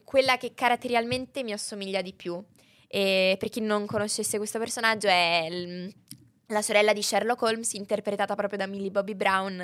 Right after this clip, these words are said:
l'attrice di Undici, e tutte le sue avventure. Lei diventa un'investigatrice, una ragazza intelligente, coraggiosa, poi ha a che fare con questo Lord Tewkesbury, ha una storia d'amore affascinante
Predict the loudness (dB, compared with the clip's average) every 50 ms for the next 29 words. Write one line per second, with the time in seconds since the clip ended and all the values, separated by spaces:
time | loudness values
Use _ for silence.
0 | -8 -8 -8 -10 -12 -14 -14 -14 -14 -12 -10 -6 -4 -4 -4 -4 -6 -8 -8 -8
1 | -6 -6 -8 -8 -10 -16 -20 -20 -20 -20 -20 -20 _ _ _ 2 4 6 6 6
2 | 6 6 6 6 6 6 6 4 2 0 -2 -4 -2 2 4 6 6 6 6 4
3 | 4 4 2 0 0 -2 -4 -6 -4 -4 -2 2 4 6 6 6 6 6 4 2
4 | 0 -2 -2 -2 -4 -6 -6 -4 -4 -4 -4 -4 0 2 4 4 4 2 -2 -4
5 | -4 -2 -4 -2 0 2 4 4 4 4 2 2 0 -2 -4 -8 -6 -4 -2 0
6 | 2 0 0 -2 -4 -6 -6 -6 -6 -6 -6 -6 -2 0 2 2 2 0 -4 -6
7 | -10 -10 -4 0 2 2 2 2 0 0 -2 0 0 0 0 0 2 2 0 0
8 | 0 -4 -16 -20 -6 _ 2 4 6 6 6 6 6 4 2 -4 -10 -2 2 4
9 | 4 4 2 -2 -6 -8 -8 -8 -10 -6 -4 0 4 4 4 4 4 2 -2 -6
10 | -6 -6 -6 -6 -6 -8 -6 -4 -4 -4 -4 -2 -2 -2 -2 -4 -6 -8 -8 -6
11 | -4 -2 -2 0 -2 -2 -2 -2 -2 -2 0 0 0 0 0 -2 -4 -8 -8 -8
12 | -8 -6 0 2 2 4 4 2 -2 -4 -6 -4 -2 -2 -2